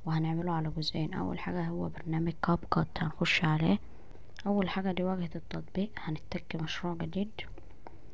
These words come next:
بعد المشروع ده هنختار الفيديو اللي احنا عايزين نعدل عليه،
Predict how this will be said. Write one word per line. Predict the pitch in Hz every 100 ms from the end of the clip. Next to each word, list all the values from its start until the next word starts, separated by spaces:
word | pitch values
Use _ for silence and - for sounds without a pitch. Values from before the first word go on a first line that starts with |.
| - - -
بعد | 175
المشروع | 170 - 180
ده | 175 175
هنختار | 165 - 180 180
الفيديو | 165 170 - 165
اللي | 170
احنا | - 160
عايزين | 160 165
نعدل | 165 165 - 160
عليه، | 160 170 214